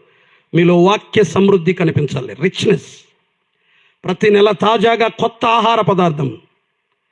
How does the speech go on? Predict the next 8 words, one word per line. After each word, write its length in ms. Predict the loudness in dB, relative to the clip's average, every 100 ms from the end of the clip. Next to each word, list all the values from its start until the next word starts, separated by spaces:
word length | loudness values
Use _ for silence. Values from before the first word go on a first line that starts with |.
| _ _ _ 0
నూతనమైన 720 | 0 2 0 0 0 0 -4
సంగతుల 520 | -2 0 2 0 -2 0
చేత 120 | -2 -2
పోషించబడండి, 1080 | -2 0 0 -2 0 0 -2 -2 0 -2 -2 _ _ _ _ _ -4
ప్రజలను 380 | 0 2 2
పోషించండి. 680 | 0 -2 -2 -4 -6 -10 -14 -18 _ _ _ _ _ _ _ _ _ _ -10
ఆ 80 |
రిచ్నెస్, 680 | -4 -4 -2 0 0 -2 -10